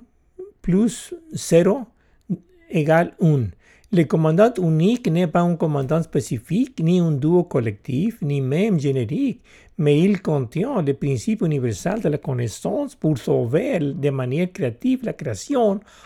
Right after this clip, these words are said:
en intégrant la civilisation. C'est-à-dire qu'avec les livres saints de la Bible,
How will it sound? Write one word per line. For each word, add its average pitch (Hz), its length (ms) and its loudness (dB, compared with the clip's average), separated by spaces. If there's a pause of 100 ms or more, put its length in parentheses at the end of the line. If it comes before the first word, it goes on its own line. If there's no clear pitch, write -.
(180)
en 220 220 4
intégrant 151 640 0
la 143 160 -2
civilisation. - 720 -10 (160)
C'est-à-dire 180 680 2 (420)
qu'avec 156 400 4
les 135 160 4
livres 190 300 -2
saints 170 260 -2
de 170 120 -2
la 143 120 -2
Bible, 208 460 -4